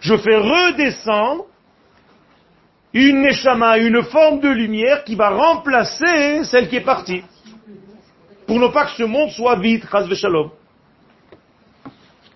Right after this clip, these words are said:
Ça, c'était le premier degré. Leumat zot, betorato shel Aaron, uba mishkan hamat'im letchunotav.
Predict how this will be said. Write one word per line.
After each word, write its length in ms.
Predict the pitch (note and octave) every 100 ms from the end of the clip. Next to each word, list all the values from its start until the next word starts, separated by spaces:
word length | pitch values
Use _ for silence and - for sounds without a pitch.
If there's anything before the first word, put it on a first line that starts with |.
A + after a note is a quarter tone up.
| _ _ _ _ _ _
Ça, 160 | - C4
c'était 280 | A#3 G3 G#3
le 120 | G#3+
premier 260 | G#3 G#3 G#3
degré. 320 | D3 A#2+ - _
Leumat 480 | G#3 D#4 D4 B3+ F#3
zot, 220 | C#3 D#3+ - _ _ _ - - - - - E3 - - _ _ _ _
betorato 580 | G#3+ A#3 A#3 A3 A#3 E4+
shel 220 | - C4+
Aaron, 540 | A3 F#3 E3 A3+ G3 G#3
uba 240 | A3+ A3+ A3+
mishkan 480 | A3 - C4 C#4+
hamat'im 560 | B3+ A#3 - - C4+ C#4
letchunotav. 920 | B3 A#3 - A#3 G#3 F#3 D#3+ C3+ C3